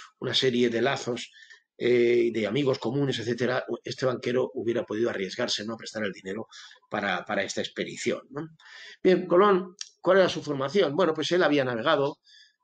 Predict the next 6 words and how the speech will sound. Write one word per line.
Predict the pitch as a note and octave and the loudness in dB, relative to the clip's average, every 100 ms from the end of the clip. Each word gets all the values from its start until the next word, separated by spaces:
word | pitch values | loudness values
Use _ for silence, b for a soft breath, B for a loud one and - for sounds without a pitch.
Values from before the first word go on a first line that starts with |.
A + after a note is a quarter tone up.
| _ | _
eh, | - G#2+ G#2 G#2+ G#2+ G#2+ - - _ | -12 -8 -6 -6 -8 -10 -12 -18 _
tam-, | - G#2 - - - | -12 -12 -12 -18 -14
incluso | C3 C3 E3 D#3 D#3+ D#3 | -10 -2 0 2 0 0
para | B2+ | -2
los | A#2 A2+ | 0 -2
Centurione, | A#2+ G#2 A2 E3 B2 E3+ | -4 -2 2 2 2 -4